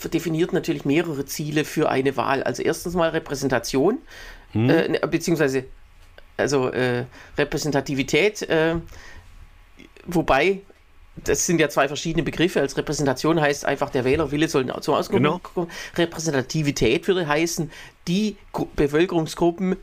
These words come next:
Speaker 1: müssen entsprechend ihrer Stärke rein. Das ist, äh, meistens, äh, bei den meisten Gruppen nicht so. Das ist oft bei Minderheiten. Übrigens, die Deutschen kriegen immer einen Sitz im polnischen Parlament.
Speaker 2: Ach, ist ja süß.
Speaker 1: <laughs>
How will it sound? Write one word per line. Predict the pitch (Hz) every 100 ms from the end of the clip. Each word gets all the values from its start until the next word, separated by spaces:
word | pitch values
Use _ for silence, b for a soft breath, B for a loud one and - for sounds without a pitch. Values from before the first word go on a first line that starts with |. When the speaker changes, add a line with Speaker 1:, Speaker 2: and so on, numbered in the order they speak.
| -
Speaker 1:
müssen | 175 - 175
entsprechend | - 151 - 151 170 147
ihrer | 143
Stärke | - 131 143 151 143 B B -
rein. | 123 127 180 226 254 B B B
Das | - 131
ist, | - 147 - -
äh, | 143 139 135 - - - -
meistens, | 98 135 165 - 143 - - -
äh, | 90 101 -
bei | 143 143
den | 135
meisten | 135 151
Gruppen | 165 151
nicht | 156 -
so. | 175 B
Das | - 147
ist | 156
oft | 156 -
bei | 147
Minderheiten. | 139 175 156 113 113 -
Übrigens, | 131 156 -
die | 135
Deutschen | 123 175 - -
kriegen | - 175
immer | 170 170 -
einen | 135 175
Sitz | 160 170 -
im | 135 127
polnischen | 123 127 - 117
Parlament. | 131 123 120 113 117
Speaker 2:
Ach, | 185 - 127
ist |
ja | 139
süß. | 104 92 92 80
Speaker 1:
<laughs> | -